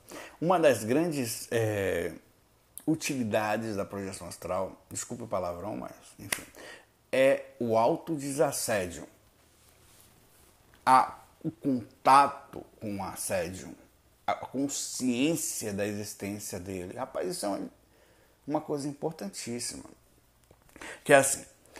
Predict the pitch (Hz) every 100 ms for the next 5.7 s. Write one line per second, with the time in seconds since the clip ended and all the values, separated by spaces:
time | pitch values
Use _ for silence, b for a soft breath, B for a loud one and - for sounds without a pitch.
0 | B B _ 113 123 113 107 110 135 127
1 | 165 165 151 131 110 127 156 135 110 -
2 | - - - 113 107 110 165 180 170 131
3 | - 131 131 127 120 117 120 151 165 151
4 | - - 147 143 127 123 123 120 143 147
5 | 139 127 127 139 123 117